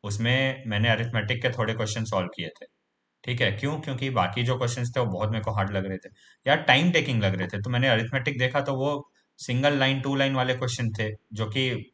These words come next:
generally ऐसे स्किप कर देते हैं बच्चे कि अरिथमेटिक सोच के कि किया ही नहीं है तो क्या ही करूँ। But ये आपको कभी-कभी बचा लेता है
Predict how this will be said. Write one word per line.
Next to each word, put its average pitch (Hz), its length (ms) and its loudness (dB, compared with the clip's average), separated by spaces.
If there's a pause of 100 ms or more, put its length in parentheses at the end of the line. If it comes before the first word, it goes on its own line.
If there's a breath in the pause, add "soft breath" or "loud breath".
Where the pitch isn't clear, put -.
generally 110 380 2 (720 loud breath)
ऐसे 139 560 4
स्किप 175 340 2
कर 165 120 6
देते 147 200 2
हैं 143 100 2
बच्चे 139 300 2
कि 143 160 -2
अरिथमेटिक 120 460 2
सोच 120 200 -4
के 127 100 -4
कि 117 200 -4
किया 113 140 4
ही 120 60 4
नहीं 117 140 2
है 117 60 0
तो 120 100 -2
क्या 101 140 0
ही 101 120 4
करूँ। - 180 -4 (520 soft breath)
But 117 180 0
ये 110 180 6
आपको 135 300 4
कभी-कभी 127 440 2
बचा 117 320 4
लेता 123 260 2
है 123 60 0